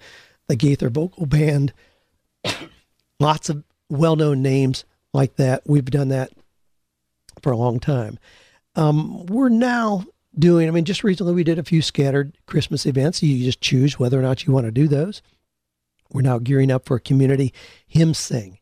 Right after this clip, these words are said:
in March. It's gonna be at the Skimmerhorn Symphony Center here in Nashville. It'll be a phenomenal event. Again, packed out crowd. We'll sing with a lot of well-known people and go through a lot of well-known old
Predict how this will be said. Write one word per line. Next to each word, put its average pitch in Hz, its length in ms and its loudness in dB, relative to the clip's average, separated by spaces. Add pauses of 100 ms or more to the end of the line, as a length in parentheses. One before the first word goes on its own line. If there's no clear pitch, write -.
in 135 200 0
March. 127 480 -4 (280)
It's - 140 -6
gonna 147 180 2
be 135 120 0
at 127 80 -2
the - 80 -8
Skimmerhorn 143 720 0
Symphony 139 480 -2
Center 131 400 -2
here 131 180 0
in 123 80 -2
Nashville. 127 480 -2
It'll 135 140 -6
be 135 120 2
a 123 60 0
phenomenal 156 840 -2
event. 139 340 -2 (520)
Again, 135 160 0
packed - 340 0
out 147 220 -4
crowd. 139 500 0 (300)
We'll 143 160 0
sing 139 280 -2
with 135 140 -4
a 131 40 -2
lot 135 120 0
of 135 60 2
well-known 135 300 2
people 139 300 -2
and 131 80 -4
go 147 140 2
through 151 340 -2
a - 60 -8
lot 135 200 -2
of 131 120 -4 (140)
well-known 143 540 0
old 151 520 2